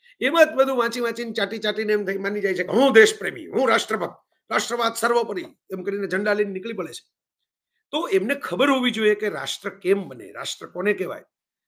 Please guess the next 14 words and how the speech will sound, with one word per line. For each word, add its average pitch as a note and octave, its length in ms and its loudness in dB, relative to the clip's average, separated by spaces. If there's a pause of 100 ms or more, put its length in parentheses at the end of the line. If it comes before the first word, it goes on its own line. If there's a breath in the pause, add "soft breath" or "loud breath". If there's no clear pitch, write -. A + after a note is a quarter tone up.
અને, D#3+ 200 -4
અ, - 280 -16 (560)
રાષ્ટ્ર F#3 320 -2
છે G#3 160 2
એ G3+ 360 6
કેવી A#3+ 220 -2
રીતે A3+ 200 -4
કામ A#3 300 0
કરે D#3+ 260 -8 (500)
અને F3+ 160 -4
દુનિયામાં F#3+ 540 -2
કેવી G#3 320 -2
કેવી B3 260 -6
રીતે F#3 520 0